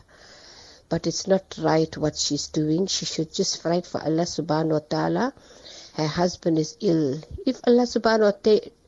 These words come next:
or if Allah, Allah subhanahu wa ta'ala take him away, if he wills, inshallah, then one day Allah Pak, she can find someone and make nikah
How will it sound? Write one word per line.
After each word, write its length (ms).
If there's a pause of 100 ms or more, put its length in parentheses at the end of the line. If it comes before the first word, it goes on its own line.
(160)
or 280 (220)
if 140 (140)
Allah, 220 (200)
Allah 300
subhanahu 320
wa 80
ta'ala 340
take 300
him 140
away, 300 (480)
if 120
he 200
wills, 300
inshallah, 720 (680)
then 180
one 240
day 80
Allah 200
Pak, 300
she 140
can 160
find 320
someone 520
and 180
make 240
nikah 520